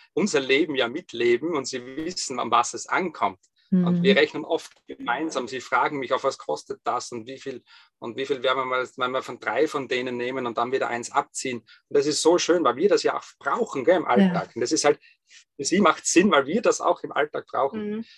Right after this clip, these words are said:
Speaker 2: Ja.
Speaker 3: Oder die Olivenernte, die jetzt grad
Speaker 1: Ja.
Speaker 3: war. Wie viel Kilo Oliven haben
Speaker 2: Mhm.
Speaker 3: wir jetzt geerntet und wie viel Liter kriegen wir da jetzt raus? Und
Speaker 1: Ja.
Speaker 3: wie viel, äh, Kilogramm Oliven brauchen wir für ein Liter Olivenöl? Und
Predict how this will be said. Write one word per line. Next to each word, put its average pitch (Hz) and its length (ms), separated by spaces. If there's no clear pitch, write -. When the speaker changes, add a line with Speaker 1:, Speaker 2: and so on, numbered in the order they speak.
Speaker 2:
Ja. 202 100
Speaker 3:
Oder 254 180
die 220 100
Olivenernte, 233 580
die 220 160
jetzt 220 220
grad 233 240
Speaker 1:
Ja. - 20
Speaker 3:
war. 220 300
Wie 269 180
viel 247 260
Kilo 302 720
Oliven 285 680
haben 208 300
Speaker 2:
Mhm. 208 40
Speaker 3:
wir 247 240
jetzt 240 360
geerntet 294 680
und 240 100
wie 254 80
viel 277 160
Liter 311 340
kriegen 220 320
wir 226 120
da 202 100
jetzt 202 260
raus? 403 220
Und - 100
Speaker 1:
Ja. - 120
Speaker 3:
wie - 120
viel, 294 120
äh, 254 600
Kilogramm 285 580
Oliven 285 600
brauchen 240 340
wir 269 240
für 262 300
ein 269 160
Liter 359 440
Olivenöl? 240 840
Und 233 340